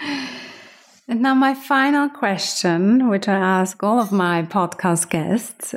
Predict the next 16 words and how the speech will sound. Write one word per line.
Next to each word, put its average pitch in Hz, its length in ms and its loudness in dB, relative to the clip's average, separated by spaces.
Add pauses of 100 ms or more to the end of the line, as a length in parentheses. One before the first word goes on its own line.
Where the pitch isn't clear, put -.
if 196 180 -2
you 233 60 0
could 277 200 -2
share 233 540 0
one 220 460 2
message 196 760 0
with 185 200 -2
all 196 360 2
women 196 280 2
in 190 120 2
the 220 80 2
world, 160 560 2 (380)
what 180 140 0
would 165 160 -2
that 165 220 -4
be? - 260 -6